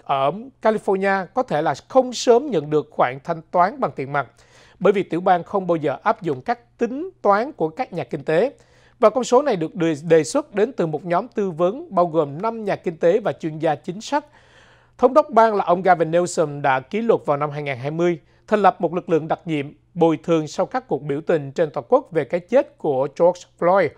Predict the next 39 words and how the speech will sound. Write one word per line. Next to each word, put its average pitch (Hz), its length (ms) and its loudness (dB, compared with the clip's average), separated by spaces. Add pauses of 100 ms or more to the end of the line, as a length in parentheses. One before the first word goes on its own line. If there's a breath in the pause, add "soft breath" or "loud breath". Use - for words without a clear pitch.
(340 soft breath)
một 185 160 0
người 185 220 2
đàn 180 140 0
ông 220 260 0
da 214 80 4
đen 208 260 -2 (140)
dưới 202 180 -2
bàn 175 180 0
tay 165 220 0
của 151 140 -8
cảnh 139 160 -4
sát 247 260 0
ở 135 180 -2
Minneapolis. 165 920 0 (600 soft breath)
Một 214 240 6
ủy 202 220 2
ban 220 320 4
cố 240 200 4
vấn 220 240 2
ở 151 200 2
San 175 240 -4
Francisco 190 720 0
đã 160 160 -2
đề 170 200 0
xuất 262 240 -8
khoản 139 220 -2
thanh 165 200 -6
toán 175 240 2
là 240 140 -2
năm 156 260 -4
triệu 143 140 -8
Mỹ 131 100 -10
Kim 165 420 -4
cho 165 120 0
một 151 240 -8
người 143 140 -2
gốc 208 180 -2
Phi 170 160 -12
Châu, 175 320 4